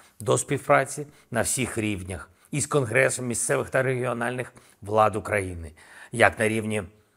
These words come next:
усього Комітету регіонів Є С,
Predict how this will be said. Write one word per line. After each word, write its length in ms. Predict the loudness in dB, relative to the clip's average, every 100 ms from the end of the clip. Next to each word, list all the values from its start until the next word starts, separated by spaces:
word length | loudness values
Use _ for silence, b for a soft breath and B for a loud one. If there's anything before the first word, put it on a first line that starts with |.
| _ _ _
усього 420 | -6 0 2 2
Комітету 520 | -2 -6 -2 0 2 0
регіонів 520 | 0 0 -2 -2 -4
Є 320 | 0 2 2
С, 260 | -2 -8